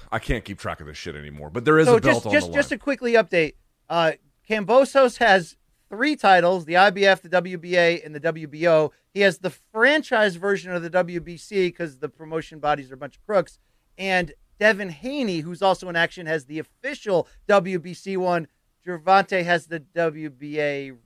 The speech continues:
Speaker 2: regular one.
Speaker 1: Okay. All right. Let me, let me ask this. Now, this may not happen. If Cruz wins, if Kambosos and Cruz win in consecutive weekends, the division is nothing what we thought it to be, 'cause we, we were talking about the four princes here. But assuming for just a second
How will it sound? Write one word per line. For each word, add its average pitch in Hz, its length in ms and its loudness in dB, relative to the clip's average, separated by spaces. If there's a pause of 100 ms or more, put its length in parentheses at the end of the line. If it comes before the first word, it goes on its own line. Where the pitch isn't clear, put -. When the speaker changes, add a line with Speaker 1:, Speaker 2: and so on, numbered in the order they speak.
Speaker 2:
regular 123 760 -4 (140)
one. 107 200 -16
Speaker 1:
Okay. 87 360 -8
All 110 60 0
right. 87 180 0 (120)
Let 139 100 -2
me, 170 260 -2
let 160 120 2
me 180 80 -2
ask 143 240 -4
this. 87 300 -8 (420)
Now, 110 80 -6
this 156 200 -4
may 180 120 2
not 165 140 0
happen. 135 340 -2
If 101 180 -14
Cruz 233 540 2
wins, 98 440 -4
if 143 140 -6
Kambosos 254 580 0
and 156 160 -4
Cruz 170 460 -2
win 113 460 -4 (340)
in 143 140 -8
consecutive 147 560 0
weekends, 117 440 -4
the 127 120 -4
division 143 520 -4
is 113 220 -8
nothing 127 540 -2
what 120 100 -6
we 110 100 -8
thought 110 260 -4
it 98 100 -12
to 104 100 -12
be, 92 180 -8
'cause 92 120 -14
we, 143 80 -2
we 160 240 0
were 160 80 0
talking 135 180 0
about 113 160 -2
the - 80 -16
four 113 240 -6
princes 101 380 -8
here. 73 200 -16 (440)
But 127 100 -4
assuming 233 480 -2
for 160 140 -4
just 156 220 -4
a 160 60 -4
second - 420 -4